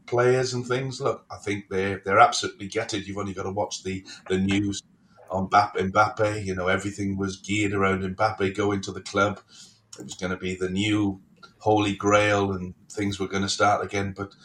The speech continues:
he's not going. Um, but I have to say, uh,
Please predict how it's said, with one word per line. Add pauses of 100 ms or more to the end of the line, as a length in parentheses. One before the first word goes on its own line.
(200)
he's
not
going. (120)
Um, (1500)
but
I
have
to
say, (200)
uh,